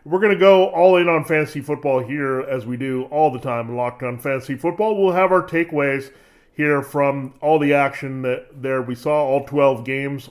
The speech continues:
on Sunday, and the most important things you need to know that came out of those games, the good, bad, disappointing, surprising,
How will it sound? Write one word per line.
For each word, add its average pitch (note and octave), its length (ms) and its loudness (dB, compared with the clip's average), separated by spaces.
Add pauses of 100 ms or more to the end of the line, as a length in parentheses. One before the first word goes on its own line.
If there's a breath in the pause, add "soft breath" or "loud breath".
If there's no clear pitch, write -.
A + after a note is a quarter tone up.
on B2+ 420 -6 (220 soft breath)
Sunday, G3+ 720 4
and A3+ 80 -2
the D#3+ 40 0
most D3+ 220 0
important D3 340 -2
things C#3+ 220 -6
you C#3 60 -6
need C3+ 140 -8
to B2+ 40 -8
know C3 180 0
that B2+ 160 -4
came B2+ 280 -8
out B2 200 -6
of C3+ 40 -2
those B2 180 -4
games, B2+ 300 -8
the A#2+ 60 -10
good, D3 260 -4
bad, C3+ 240 -2
disappointing, B2+ 500 -8
surprising, A#2+ 640 -6